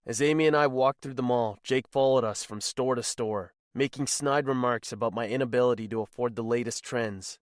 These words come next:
"Oh, look at Tom, browsing the sales rack like he's hunting for treasure.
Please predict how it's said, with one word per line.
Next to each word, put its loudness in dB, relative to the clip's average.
"Oh, 2
look 2
at 2
Tom, 2
browsing 4
the 0
sales 4
rack 6
like 2
he's -2
hunting 2
for 0
treasure. 2